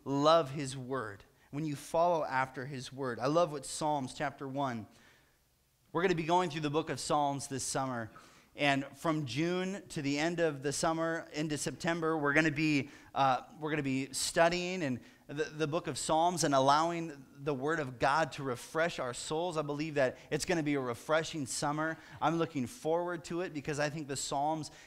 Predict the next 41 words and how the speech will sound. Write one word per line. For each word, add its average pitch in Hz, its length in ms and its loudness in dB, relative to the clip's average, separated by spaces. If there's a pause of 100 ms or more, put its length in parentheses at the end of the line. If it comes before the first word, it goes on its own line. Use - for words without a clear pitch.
is 139 180 -2
one 151 180 0
of 156 80 -2
the 147 60 0
most 147 260 -2
refreshing 151 640 -2
and 131 80 0
life-giving 139 720 2
books 143 320 -4
in 131 80 -2
the 123 80 -2
whole 139 200 -2
Bible. 143 520 0 (420)
And 160 160 0
we're, 190 260 8
uh, 160 320 10
we're 165 100 0
gonna 180 180 2
start, 185 560 2
uh, 143 260 2
in 143 200 0
the 135 40 -6
beginning 170 320 0
of 147 120 -2
June, 151 500 -2 (640)
and 156 120 2
I'm 165 100 4
gonna 165 140 2
preach 185 340 -6
on 135 300 2 (260)
this 151 220 0
chapter 160 380 2
right 131 200 2
here, 139 200 -2
Psalms 139 360 -4
chapter 135 300 -4
one, 120 340 -2 (540)
verses 147 300 -4
one 143 180 0
through 131 160 -10
three. 131 300 -2